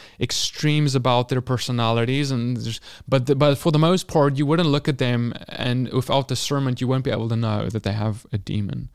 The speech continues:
And this is what people don't understand, is that demons hide,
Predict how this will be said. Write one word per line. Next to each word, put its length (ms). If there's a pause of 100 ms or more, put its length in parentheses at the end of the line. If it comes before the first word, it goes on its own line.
And 160
this 200
is 180
what 160
people 320
don't 160
understand, 680
is 120
that 220 (380)
demons 380
hide, 640